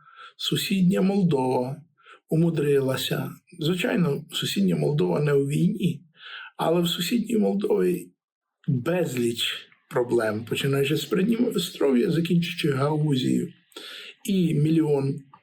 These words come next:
людей за кордоном, м, якраз тих, хто має право голосу, і,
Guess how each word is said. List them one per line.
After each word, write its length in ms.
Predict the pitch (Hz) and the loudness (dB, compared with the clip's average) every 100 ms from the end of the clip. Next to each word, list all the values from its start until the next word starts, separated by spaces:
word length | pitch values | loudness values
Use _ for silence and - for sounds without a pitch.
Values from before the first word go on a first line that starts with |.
| _ _ _ _ _ _ _ _ _ _ | _ _ _ _ _ _ _ _ _ _
людей 380 | 143 151 143 127 | 0 0 2 0
за 140 | 127 135 | 0 0
кордоном, 680 | 147 151 131 92 143 - - | -2 0 0 0 -2 -4 -2
м, 320 | 139 160 165 | 0 2 2
якраз 680 | 143 - 160 139 127 - - - - - | 2 2 -2 -2 -4 -10 -16 -20 -20 -8
тих, 180 | 180 147 | -4 -2
хто 240 | - - | -2 -4
має 220 | 139 147 139 | -2 -2 -2
право 340 | 151 147 139 | 0 2 4
голосу, 540 | 160 196 165 - 165 160 | 2 2 0 0 -2 -2
і, 320 | 147 143 | 0 2